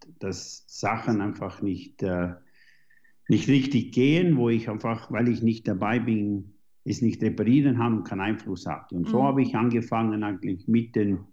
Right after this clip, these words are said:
Speaker 1: Kunden mitzugehen. Vor allem, wenn man nach Asien geht, geschieht ja immer etwas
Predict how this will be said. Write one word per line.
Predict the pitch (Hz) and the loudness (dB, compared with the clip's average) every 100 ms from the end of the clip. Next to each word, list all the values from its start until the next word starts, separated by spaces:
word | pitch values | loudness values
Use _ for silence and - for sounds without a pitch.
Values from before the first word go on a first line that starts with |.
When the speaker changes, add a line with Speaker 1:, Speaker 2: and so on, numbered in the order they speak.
| - | -4
Speaker 1:
Kunden | 123 113 104 95 | 2 4 2 0
mitzugehen. | 98 127 - 139 131 120 127 160 185 - - _ - _ - | 2 2 2 2 2 4 4 4 2 -6 -20 _ -20 _ -18
Vor | - 95 | -4 0
allem, | 110 120 110 | 4 4 6
wenn | 107 | 4
man | 101 98 | 2 0
nach | 87 - | -2 -4
Asien | 113 113 117 123 | -4 -2 0 -2
geht, | 113 113 - | -2 -4 -4
geschieht | 95 - 110 - | -10 -6 -6 -4
ja | 90 | -2
immer | 113 127 | 2 2
etwas | 120 117 110 107 110 - - - | 0 -4 -4 -4 -4 -10 -18 -20